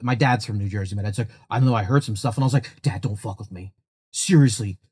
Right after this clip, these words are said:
seriously, is this real?" He's like, "I don't know. I don't know." And, like,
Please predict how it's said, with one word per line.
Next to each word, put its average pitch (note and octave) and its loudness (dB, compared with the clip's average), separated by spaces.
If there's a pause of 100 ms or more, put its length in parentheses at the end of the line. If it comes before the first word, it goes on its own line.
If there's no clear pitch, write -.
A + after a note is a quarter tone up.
(120)
seriously, D#3 6
is A2+ 0
this D3 2
real?" D3 6
He's D#3 6
like, C#3+ 6
"I G#2+ 2
don't C3+ 6
know. A#3 6 (220)
I B2+ 6
don't G#3 8
know." A#3+ 8 (540)
And, E3 0
like, D#3+ 8